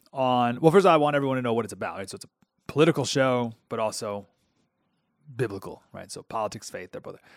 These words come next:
but the by is the important part. So politics by faith, it's a play on Hebrews eleven and twelve.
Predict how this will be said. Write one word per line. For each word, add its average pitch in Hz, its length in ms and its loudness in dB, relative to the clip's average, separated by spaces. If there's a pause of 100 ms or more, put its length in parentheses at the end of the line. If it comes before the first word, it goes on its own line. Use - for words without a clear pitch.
(280)
but - 100 -6
the - 80 -2
by 120 520 2
is 113 120 -6
the 127 140 0
important 117 360 -2
part. - 200 -10
So 123 80 -10
politics 180 380 6
by 139 420 2
faith, 123 400 -6
it's - 120 -16
a - 40 -18
play 151 240 -4
on 135 100 -4
Hebrews 135 420 -4
eleven 120 320 -2
and 107 100 -8
twelve. 127 360 -8